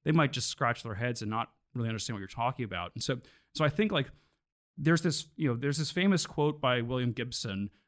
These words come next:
uh, "The future is already here. It's just not evenly distributed." And I think of that in, like, very literal terms. So when I was in,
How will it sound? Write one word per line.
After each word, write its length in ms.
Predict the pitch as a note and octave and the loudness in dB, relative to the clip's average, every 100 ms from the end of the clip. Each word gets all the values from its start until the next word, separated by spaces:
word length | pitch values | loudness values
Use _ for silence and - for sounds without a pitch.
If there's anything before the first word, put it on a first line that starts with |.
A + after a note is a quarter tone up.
| - | -4
uh, 180 | A2 G#2+ | -2 -2
"The 80 | |
future 400 | - E3 D#3+ E3 | -4 -6 -2 0
is 120 | C3+ B2+ | 2 2
already 320 | B2 B2 A2+ | 0 0 -4
here. 340 | - A#2+ A2+ | -6 -6 -4
It's 120 | G2+ | -6
just 220 | - C3 D3+ | -8 -4 0
not 180 | B2+ - | 0 0
evenly 380 | B2 A#2+ A2+ G#2 | -2 0 0 -2
distributed." 680 | G2 - A2+ G2+ D#2+ F2 - _ - | -6 -6 -8 -8 -10 -12 -16 _ -6
And 80 | C#3 | 2
I 60 | G3+ | 2
think 200 | B3 G3 | 4 2
of 80 | C#3+ | 2
that 200 | C3+ C3+ | 0 0
in, 60 | |
like, 120 | A#2 | -6
very 260 | G2+ C3 C3 | -2 -2 0
literal 400 | G#2+ A2+ A#2+ A2+ | -2 -4 -4 -6
terms. 520 | - A#2 A2+ B2+ D3 | -8 -6 -2 0 0
So 260 | C3+ A2 G#2+ - _ _ | -2 -4 -6 -12 _ _
when 160 | B2+ D3 | 2 4
I 80 | F3+ | 6
was 200 | F3+ | 4
in, 140 | E3 | 4